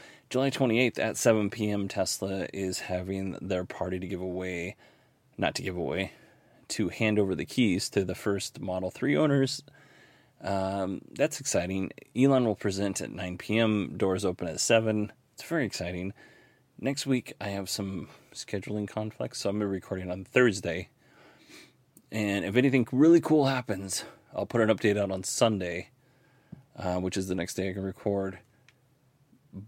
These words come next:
But, uh, I'm so bummed. I wish I could have moved the thing that I have, but I can't. So I can't record right after the, the, the, uh,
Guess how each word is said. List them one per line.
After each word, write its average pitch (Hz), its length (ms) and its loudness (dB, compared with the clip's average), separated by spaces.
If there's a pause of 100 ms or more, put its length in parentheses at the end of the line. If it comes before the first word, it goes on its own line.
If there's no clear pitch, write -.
(520)
But, 107 260 0
uh, 90 880 -6 (520)
I'm 90 120 -12
so 98 200 -2
bummed. 92 480 -6
I 98 120 -8
wish 95 320 -8
I - 60 -8
could 95 160 -8
have 95 100 -8
moved 92 260 -10
the 92 100 -6
thing 98 280 -8
that 95 100 -6
I 95 100 -4
have, 98 220 -6
but - 140 -8
I - 40 -10
can't. 95 300 -8 (600)
So 101 120 -2
I 101 40 0
can't 110 220 2
record 101 520 4 (260)
right 95 240 -2
after 90 260 -2
the, 92 340 -2 (500)
the, 98 280 -6
the, 95 380 -6
uh, - 60 -10